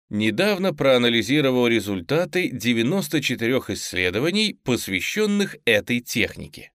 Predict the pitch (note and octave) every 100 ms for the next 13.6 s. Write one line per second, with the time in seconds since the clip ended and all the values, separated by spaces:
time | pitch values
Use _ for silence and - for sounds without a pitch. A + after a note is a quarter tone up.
0 | _ - A2+ A2 F#2 F#2+ A2+ D3 A2 F#2+
1 | G#2 G#2+ G#3 - D3+ C#3 F#2 C#3+ E3+ C#3+
2 | A2 A#2 C#3+ D#3 C#3+ B2+ - G#2+ G#2+ C3
3 | D#3 C#3 B2 A#2+ A#2 - G3 D3 G#2+ A2
4 | - G3 E3+ D3+ D3+ A2 B2 G#2+ - -
5 | E3 G3 A#2+ A2+ G#2 G2+ F2+ F#2 G#2+ -
6 | - A#3+ F3 D#2 - _ - A#2 A2 F#2
7 | B2 D#3 A2 G2 F#2+ B2+ A#2+ - G2+ G2+
8 | - B2+ C#3+ A2 G#2+ G#2+ A2+ B2 G2+ A#2
9 | G2 F#2 F2+ E2+ - D#2+ D#2 - C#3 G#3+
10 | G#3 _ - G#2 B2+ A2 - - A3 E3+
11 | A#2+ - B2+ - A#2 A2 G2+ C3+ A#2+ G2
12 | - F#2 F2 - F#3+ G3+ - C3 - F#3
13 | G3 C4 G3 E2+ - -